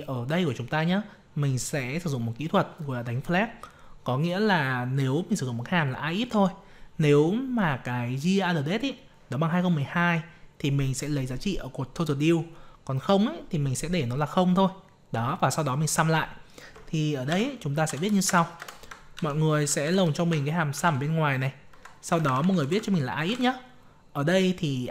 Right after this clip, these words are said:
I if của chúng ta này, điều kiện sẽ là year của cột other date. Nếu cái này nó bằng là hai không mười hai thì chúng ta sẽ lấy giá trị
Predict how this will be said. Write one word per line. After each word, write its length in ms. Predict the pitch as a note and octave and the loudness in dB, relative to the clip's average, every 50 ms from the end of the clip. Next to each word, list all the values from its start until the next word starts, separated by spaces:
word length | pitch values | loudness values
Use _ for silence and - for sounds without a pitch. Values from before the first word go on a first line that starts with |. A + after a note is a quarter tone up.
| - D3+ | -4 -4
I 140 | E3+ A3 | -2 -2
if 40 | F3 | -2
của 80 | D#3+ D3 | -2 -2
chúng 160 | - B2 B2 | -4 -4 -4
ta 200 | - D3+ D#3 D3+ | -2 -2 0 0
này, 140 | C#3+ C3 C3+ - - - - - - - - D#3 | -2 -2 -4 -8 -12 -18 -20 -20 -20 -8 -2 -2
điều 100 | C#3+ C#3 | 0 2
kiện 240 | D#3+ F3 E3 - | 4 2 2 2
sẽ 140 | - - G3+ | 0 -2 0
là 160 | F#3+ D3 C3 C3+ D#3+ | 0 0 0 0 0
year 300 | F#3 F#3+ F#3 F#3+ F#3+ F#3+ - - - - - - - | 2 4 4 2 2 0 -4 -10 -18 -20 -20 -10 -2
của 280 | - D3 C#3 B2 A2+ - - | 0 2 2 2 0 -2 -4
cột 240 | - C3 C3 B2 - - - - - - | -4 -4 -4 -6 -8 -10 -16 -20 -14 -6
other 1000 | - D#3 D#3 D#3+ D#3+ D#3+ E3 E3+ F3+ F#3 F3 C#3+ C#3+ C3+ B2+ C3 C3 C3+ C#3 C3+ D3+ E3 | -4 0 0 2 2 2 4 2 2 2 0 0 0 0 0 -2 -2 -2 -4 -4 -2 0
date. 220 | F#3 A3 B3 - - - - - - - - - - - - - - | 2 2 0 -2 -6 -10 -12 -14 -14 -18 -18 -18 -20 -20 -20 -10 -4
Nếu 220 | - D3 C#3+ D#3+ E3+ | 0 2 2 2 2
cái 100 | A3 A3+ | 2 2
này 220 | A3+ G#3 E3+ D3 | 2 2 2 2
nó 140 | C#3 C#3 C3+ | 2 0 2
bằng 440 | D#3+ F3+ E3+ D#3+ D3 C#3 C3+ C3 B2+ | 4 4 4 4 2 0 0 -2 -2
là 460 | C3 C3 C3 C3 B2+ B2+ B2 B2 B2 - | -2 0 0 0 0 -2 -2 -4 -4 -2
hai 160 | E3 E3 E3+ | -2 -2 0
không 200 | - F3 E3+ E3 | 0 0 0 2
mười 100 | D3 C3+ | 2 0
hai 240 | C3+ D#3+ D#3 D#3+ D3+ - - - - - - - - - - - - | 2 2 2 2 0 -2 -6 -14 -20 -20 -20 -20 -18 -18 -18 -10 0
thì 260 | - E3 D3+ - - - - - - - - - - - - - - - - - - - - - - - - - - - - - - | 2 2 2 2 0 -6 -18 -20 -20 -18 -16 -16 -16 -18 -20 -20 -20 -20 -20 -20 -20 -20 -20 -20 -20 -20 -20 -20 -20 -20 -20 -12 -8
chúng 120 | - D3 E3+ | -6 -2 0
ta 120 | F#3 F3 | 2 2
sẽ 120 | E3+ G3 | 2 2
lấy 140 | E3 D#3 C#3 | 2 2 2
giá 100 | C3+ C3+ | 2 0
trị 220 | B2+ - G#3 F3+ | 0 0 -2 -2